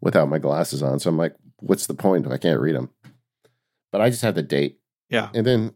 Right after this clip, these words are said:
Speaker 1: I'm one swipe away from the, uh, you know, the one with all the data. If I need all the data, I've got that.
Speaker 2: Mm-hmm. Yeah, the u-, utility or whatever it is.
Speaker 1: Yeah. Yeah. All right. Well, that's fun. Let's share that.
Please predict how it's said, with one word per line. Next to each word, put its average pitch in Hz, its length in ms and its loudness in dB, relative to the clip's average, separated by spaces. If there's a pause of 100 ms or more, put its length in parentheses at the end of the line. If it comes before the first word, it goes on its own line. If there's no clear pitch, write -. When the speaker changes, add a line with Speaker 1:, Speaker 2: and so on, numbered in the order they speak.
Speaker 1:
I'm 113 140 0
one 131 180 4
swipe 123 300 -2
away 98 360 0
from 73 460 -2 (920)
the, 78 280 2
uh, 71 240 0
you 92 160 2
know, 82 80 2
the 78 80 -2
one 80 160 2
with 78 160 -2
all 65 140 0
the 71 100 -2
data. 64 360 -4 (100)
If - 120 -6
I 92 40 0
need 76 200 2
all 73 140 2
the 78 100 -2
data, 71 300 0
I've 69 120 -2
got 58 200 -8
that. - 160 -18 (560)
Speaker 2:
Mm-hmm. 120 260 0 (580)
Yeah, 131 200 2
the 110 160 -2
u-, 104 300 0
utility 107 520 2
or 104 220 2
whatever 104 300 2
it 101 60 2
is. 104 240 0 (140)
Speaker 1:
Yeah. 90 280 2 (640)
Yeah. 120 160 -8 (880)
All 190 140 0
right. 98 200 -2 (200)
Well, 160 220 2
that's - 140 -12
fun. 90 280 0
Let's 113 140 2
share 107 200 0
that. 85 280 0